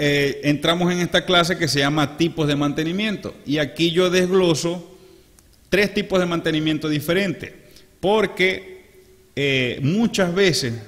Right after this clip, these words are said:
ha pasado, a mí me pasó un montón de veces, a muchos talleres les sigue pasando un montón de veces, me han escrito talleres haciéndome una consulta, eh, sobre un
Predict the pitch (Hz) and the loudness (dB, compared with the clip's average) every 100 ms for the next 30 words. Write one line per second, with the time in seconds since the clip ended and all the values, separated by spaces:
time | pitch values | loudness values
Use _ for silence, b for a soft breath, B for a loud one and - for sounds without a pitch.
0 | - - - 139 - 139 151 110 107 - | -20 -16 -4 -2 0 0 0 0 -2 -4
1 | 117 135 156 156 151 147 131 165 165 151 | -4 -2 0 -2 -2 -4 -2 -2 -2 -2
2 | 139 143 151 151 147 160 165 180 214 220 | -2 0 2 0 0 -2 0 2 2 2
3 | 180 202 - B B B B B B _ | 0 -4 -4 B B B B B B _
4 | _ _ - 123 135 202 202 190 185 170 | _ _ -8 -4 0 0 2 0 4 4
5 | 175 170 156 139 175 180 165 156 147 165 | 6 4 2 0 2 0 2 0 0 0
6 | 160 156 156 156 170 170 185 190 170 180 | 0 0 -2 0 0 2 2 2 2 -2
7 | 185 - - 139 151 165 156 180 175 165 | -4 -8 -6 -2 0 -2 -2 -4 -2 -4
8 | 160 165 165 170 - - - - 117 113 | 0 0 0 -2 -4 -18 -20 -12 -8 -4
9 | 147 156 160 165 160 165 160 180 180 151 | -2 0 0 -2 -2 -4 0 4 2 2
10 | 165 180 B B B B B B B _ | -4 -4 B B B B B B B _
11 | - - 120 117 110 131 123 123 135 143 | -20 -10 -4 -4 0 0 2 2 2 0
12 | 143 | -4